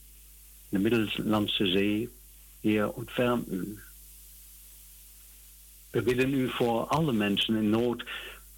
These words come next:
ook in ons land. Voor de mensen die niet rondkomen. Voor daklozen,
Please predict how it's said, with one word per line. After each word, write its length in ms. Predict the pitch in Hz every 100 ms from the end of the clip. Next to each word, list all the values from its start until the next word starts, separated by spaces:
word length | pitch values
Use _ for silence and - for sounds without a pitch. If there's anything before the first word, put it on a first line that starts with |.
| - -
ook 160 | 117
in 120 | 120
ons 340 | 135 147 156 -
land. 400 | 101 87 82 - - - - - - -
Voor 120 | 107
de 60 | -
mensen 420 | 117 113 120 107
die 120 | 117
niet 360 | 113 113 - -
rondkomen. 1080 | - 117 131 139 - 113 95 95 92 90 90 - - - - - -
Voor 160 | - 123
daklozen, 1000 | 127 - 127 131 131 123 127 120 120